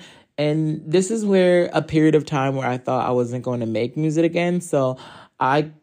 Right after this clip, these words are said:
did not promote it, and I felt so bad because we worked so hard and had so much fun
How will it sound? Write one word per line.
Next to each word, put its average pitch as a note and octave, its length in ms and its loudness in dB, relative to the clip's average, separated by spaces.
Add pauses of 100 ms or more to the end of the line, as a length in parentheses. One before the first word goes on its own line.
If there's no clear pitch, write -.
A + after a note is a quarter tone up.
did D3+ 160 2
not C3+ 240 0
promote B2 440 2
it, D#3 220 6
and C3+ 120 0
I C3 120 -2
felt C3 280 -2
so B2+ 240 -2
bad A#2 440 -4
because A#2 340 -8
we B2+ 80 -4
worked A#2+ 240 0
so B2+ 220 -4
hard B2 300 -2
and B2+ 100 -6
had B2 220 -8
so C3 80 -10
much A#2 240 -8
fun A#2+ 360 -4